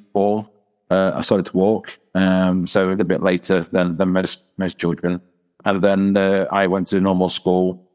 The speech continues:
and, uh, that was, uh, difficult because unfortunately I, I got bullied a lot because I was the only child, uh, that had a disability. Um, so that was quite, uh, significant with my near-death experience. I'll tell you a little bit more,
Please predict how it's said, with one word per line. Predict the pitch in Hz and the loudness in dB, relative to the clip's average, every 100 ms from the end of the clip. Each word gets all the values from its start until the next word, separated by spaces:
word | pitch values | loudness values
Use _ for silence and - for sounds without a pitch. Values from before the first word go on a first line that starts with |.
| - | -4
and, | 92 92 90 90 92 | 0 2 0 -2 0
uh, | 90 90 85 | 2 0 2
that | 101 87 | 0 2
was, | 90 85 92 | 0 0 0
uh, | 90 90 80 - - | 2 0 -2 -8 -8
difficult | - - 92 87 - | -6 -2 -2 -2 -6
because | 90 - 90 - - _ _ _ | -6 -2 -4 -6 -14 _ _ _
unfortunately | 131 101 185 160 87 90 | 0 0 2 0 0 0
I, | 92 95 | 0 0
I | |
got | 78 90 98 | 0 0 0
bullied | 85 87 85 | 0 0 0
a | 82 | 0
lot | 80 82 - | 0 -2 -4
because | 92 90 87 - | -6 -4 -4 0
I | 90 | 0
was | 85 80 | 0 0
the | 95 | 0
only | 87 82 - | -2 -4 -4
child, | 95 87 82 76 _ _ _ _ 87 | 0 0 0 -6 _ _ _ _ 0
uh, | 85 | 0
that | 87 90 | 0 0
had | 92 87 | 0 -2
a | |
disability. | 82 85 82 85 80 92 87 - - | -4 -6 -2 -2 -2 -2 -2 -4 -4
Um, | 87 85 78 | -2 -2 -4
so | - 87 87 - _ _ _ | -2 0 0 -4 _ _ _
that | 104 98 | -2 0
was | 92 92 87 | 0 0 -2
quite, | - 90 87 82 - | 0 0 0 -4 -2
uh, | 95 90 85 | 0 0 0
significant | - 87 85 - 92 87 - - | -2 -4 -6 -2 -2 -2 -8 -14
with | 76 76 98 | -8 -4 0
my | 95 | 0
near-death | 82 82 78 - 90 | 0 0 -2 -4 -8
experience. | - - 85 78 - | -6 -4 -4 -4 -6
I'll | - | 0
tell | 95 | 0
you | |
a | 87 | 2
little | 85 82 | 0 -2
bit | 85 | -2
more, | 90 85 | 0 0